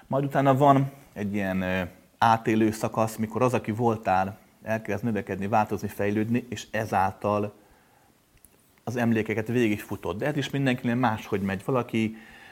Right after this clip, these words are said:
valaki emlékezésképpen éli át, valaki, mint egy filmet látna kívülről, valaki ilyen gyorsan szinte azonnal elenged mindent. Egyénfüggő.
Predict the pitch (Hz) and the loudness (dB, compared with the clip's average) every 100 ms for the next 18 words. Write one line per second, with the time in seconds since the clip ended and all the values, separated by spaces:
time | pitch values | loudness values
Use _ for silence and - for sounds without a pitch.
0 | - 127 120 117 110 120 120 117 117 117 | -12 -2 -2 0 2 6 4 4 2 2
1 | 113 - 113 113 110 110 113 104 107 - | 0 -2 0 2 2 4 4 4 0 -6
2 | - - 117 117 107 110 101 98 101 - | -20 -8 0 2 2 -2 -2 -2 -4 -4
3 | 120 110 110 110 107 104 104 117 110 113 | -2 2 2 2 0 0 -4 0 2 2
4 | 110 107 110 139 135 - 113 110 - 139 | 4 4 2 2 2 2 -4 -4 0 2
5 | 131 113 113 113 - 107 - 110 110 107 | 4 4 2 2 0 -4 -2 -2 -2 -4
6 | 104 - 123 117 110 110 110 107 104 104 | -4 2 2 4 2 2 0 0 0 0
7 | 107 107 104 101 104 - - - - _ | 0 0 0 -2 -4 -8 -20 -20 -20 _
8 | _ 123 110 98 92 87 87 | _ -6 -4 -6 -8 -10 -12